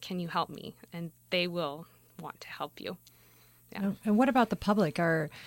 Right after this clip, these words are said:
Speaker 2: are there resources for them to learn more about,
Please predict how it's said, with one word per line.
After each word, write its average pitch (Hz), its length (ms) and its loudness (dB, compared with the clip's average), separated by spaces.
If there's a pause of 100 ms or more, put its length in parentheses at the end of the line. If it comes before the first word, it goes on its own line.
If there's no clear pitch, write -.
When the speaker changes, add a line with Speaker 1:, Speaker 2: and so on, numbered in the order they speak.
(180)
Speaker 2:
are 190 60 -2
there 185 160 4
resources 185 560 2
for 175 140 -2
them 175 380 2
to 202 120 0
learn 180 240 2
more 175 260 4
about, 175 480 2